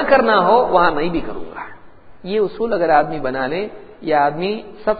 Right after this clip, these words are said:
سے زیادہ عقل مند ہے اور یہ تقوی کی اصل ہے، یہ تقوی کی اصل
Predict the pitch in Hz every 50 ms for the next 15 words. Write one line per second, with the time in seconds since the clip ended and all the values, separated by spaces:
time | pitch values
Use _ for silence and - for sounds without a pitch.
0 | - - 170 151 143 147 151 156 160 180 185 - - 147 - 151 151 165 175 196
1 | 208 196 190 214 226 - - - - - - - - - - 160 160 170 - -
2 | 170 170 165 - 180 175 170 170 175 175 - - - 165 165 - 139 131 110 -
3 | 101 101 - - - - - - - - 151 147 - 156 151 - 165 156 156 160
4 | - - - - - - -